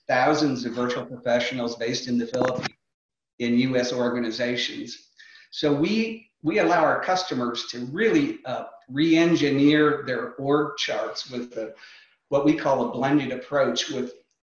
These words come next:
part of their organization being in-house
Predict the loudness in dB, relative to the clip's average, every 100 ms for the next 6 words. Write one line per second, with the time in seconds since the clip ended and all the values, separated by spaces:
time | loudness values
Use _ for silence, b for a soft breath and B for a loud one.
0 | -2 2 4 4 4 4 4 0 -2 -4
1 | -4 -4 -4 -2 -2 -2 2 2 2 -2
2 | -4 -6 -12